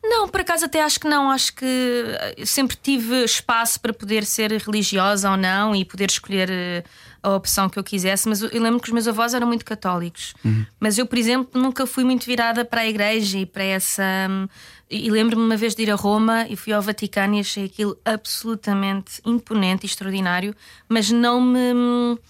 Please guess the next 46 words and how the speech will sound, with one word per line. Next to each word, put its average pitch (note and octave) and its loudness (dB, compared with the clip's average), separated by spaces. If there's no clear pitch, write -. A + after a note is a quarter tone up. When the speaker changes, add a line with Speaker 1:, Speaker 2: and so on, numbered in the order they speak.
Speaker 1:
ah, G3+ 0
como G#3+ -2
é G#3 0
que - -8
se - -4
diz? F#3+ 0
Não, G#3+ 0
não, A3 0
eu G#3+ -2
não A3+ 2
me A3 2
sintonizo A#3 0
com A#3+ -2
aquela A3+ -2
energia, A3+ 0
com G#3+ -8
aquela G3 0
realidade. G#3 0
Mas G#3 2
respeito, C#4+ -2
e G3+ 0
acho E3+ -2
que - -12
nós G#3 -4
todos A3 -2
temos A#3 0
que A#3+ -4
acreditar, A3 -2
eh, A#3+ -6
no A#3 2
que - -2
quisermos A3 2
e F#3+ -6
no, G3 0
e G3+ 0
no G#3 2
que, G#3+ -4
e G#3+ -2
no A3 2
que A3+ -4
achamos A#3 0
que A#3+ -2
é A#3+ 2
a A#3 2
nossa A#3+ 0
verdade. G#3+ -2